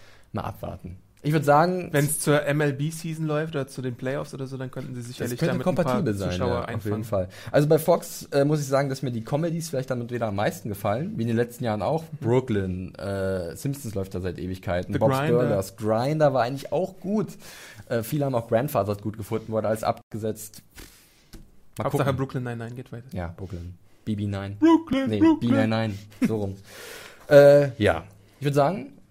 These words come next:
Speaker 1: Haken hinter Fox.
Speaker 2: Mhm.
Speaker 1: Äh, ich entferne diese Notizen vom Tisch, greife nach unten und schnappe mir N B C. Hm, was können wir zu N B C sagen, Adam?
Speaker 2: Äh, National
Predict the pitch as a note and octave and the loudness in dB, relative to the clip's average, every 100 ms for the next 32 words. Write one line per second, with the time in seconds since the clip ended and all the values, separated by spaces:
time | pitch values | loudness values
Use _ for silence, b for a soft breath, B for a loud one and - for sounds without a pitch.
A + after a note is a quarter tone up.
0 | _ B2+ D#3+ F3+ E3+ E3 G3 - C#3 B2 | _ -2 -2 0 -4 0 0 -2 -8 -8
1 | C3+ D#3 - A#2+ B2 B2 - C3 - - | -8 -10 -6 -2 0 0 -2 -6 -8 -16
2 | - - - B2 - D3+ F3+ G3 - B2+ | -20 -12 -6 -4 2 2 2 0 -4 -6
3 | D3+ D#3 D3+ C#3+ C#3 F3+ F#3 F#3 E3 - | -4 -2 -2 -2 -4 -6 -8 -8 -8 -2
4 | D3+ C#3 F#3+ - - C3+ B2+ D#3 - G#3+ | -2 2 0 0 -6 0 6 6 8 4
5 | G#3+ D#3+ - F#3 E3+ - F#3+ E3+ - E3 | 4 -2 0 2 2 0 -10 -4 -2 -2
6 | D#3+ - E3 D#3 D#3+ D3+ - - C#3 D#3 | -4 -6 -2 0 0 -2 -4 -2 0 0
7 | - G#2+ G#2+ D3+ - - - - - A3 | -4 -4 -2 -2 -4 -12 -16 -10 -4 -2
8 | G#3+ C3+ G2 D#2 B B B B B B | 0 0 0 -4 B B B B B B
9 | B _ G3+ G#3+ A2+ - A#2 F3 D#3 D#3+ | B _ 6 6 6 2 0 2 0 0
10 | C#3 D3 - C#3+ D#2+ E2 - D#2+ D2+ F#2 | 0 -2 -2 0 2 0 -2 -6 -6 -8
11 | - C3 C3 C3 B2+ C#3 C#3+ D#3 D3+ D3+ | -6 -2 0 0 0 -2 -2 0 0 0